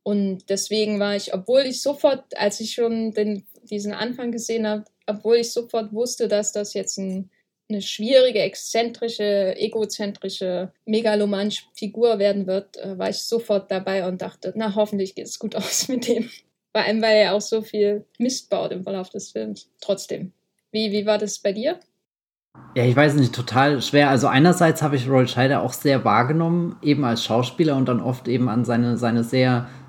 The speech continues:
Speaker 2: sympathische Jaws-Figur gedacht, aber er verwandelt sich da schon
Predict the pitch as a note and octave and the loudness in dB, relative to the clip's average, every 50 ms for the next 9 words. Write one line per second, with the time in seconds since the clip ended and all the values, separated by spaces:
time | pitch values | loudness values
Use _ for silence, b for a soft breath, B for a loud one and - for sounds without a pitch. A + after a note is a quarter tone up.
0 | B B - - - B2+ A2+ - B2 B2 A#2+ A#2 A#2+ C3 A#2 A#2 A#2+ A#2+ A2 G#2 | B B -12 -6 -2 -2 0 2 2 4 4 4 2 0 -2 -2 -2 -2 -4 -2
1 | - - C3 C#3 C#3 - - - A2+ A2+ - G#2+ G#2+ - A#2 B2+ B2+ B B B | 2 4 4 4 4 2 -2 -4 -4 -2 -2 0 0 0 0 -2 -4 B B B
2 | B B B B B - - A2 - C3 C3 C#3 C3 - - - - A#2+ A#2+ B2 | B B B B B -2 -2 0 4 4 2 2 0 -6 -10 -6 0 0 2 4
3 | B2+ B2 A#2+ A#2+ A#2 A2+ - - - - - - - A#2+ - B2+ C3+ C#3+ C3 - | 6 6 6 6 4 2 -2 -8 -10 -10 -6 -2 0 2 2 4 4 4 2 0
4 | - B2+ - - - - - C3 A#2 A2 G2+ F#2+ - - - | -2 -4 -4 -4 -6 -4 -2 0 2 2 0 0 -4 -6 -12